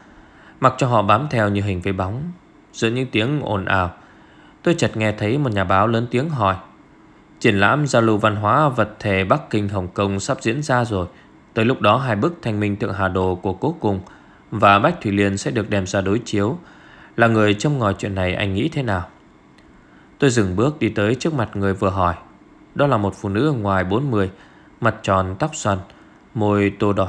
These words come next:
chót. Thấy tôi nhìn chằm chằm, chị ta rụt rè lùi lại một bước. Tôi giơ tay cầm lấy micro của chị ta, rồi bước tới trước máy quay, nói rành rọt: "Tôi sẽ đến Hồng Kông, đem theo chân tướng. Mong các vị chuẩn bị cho tốt."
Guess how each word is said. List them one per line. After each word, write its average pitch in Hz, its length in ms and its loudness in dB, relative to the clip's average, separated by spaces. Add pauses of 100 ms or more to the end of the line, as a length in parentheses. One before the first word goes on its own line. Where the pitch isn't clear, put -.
(120)
chót. 139 240 -6 (640)
Thấy 135 120 0
tôi 120 160 0
nhìn 101 260 0
chằm 95 240 -4
chằm, 92 220 -2 (680)
chị 120 120 0
ta 147 180 0
rụt 110 180 0
rè 98 300 2
lùi 98 140 0
lại 95 160 0
một 98 200 -4
bước. 143 220 0 (600)
Tôi 113 120 2
giơ 104 160 2
tay 101 300 0
cầm 98 220 -2
lấy 95 140 0
micro 131 420 -2
của 110 160 -4
chị 95 160 -4
ta, 92 280 -2 (580)
rồi 110 220 2
bước 123 200 0
tới 107 260 2
trước 131 200 -2
máy 127 220 -2
quay, 92 260 0 (280)
nói 104 220 0
rành 98 240 -4
rọt: 90 240 0 (1080)
"Tôi 113 120 4
sẽ 117 120 0
đến 110 240 2
Hồng 101 280 0
Kông, 95 220 0 (280)
đem 107 200 0
theo 98 240 2
chân 92 300 -4
tướng. 98 240 -4 (480)
Mong 101 280 0
các 151 200 -4
vị 95 160 0
chuẩn 92 220 -4
bị 95 180 -2
cho 92 100 -4
tốt." 110 220 -4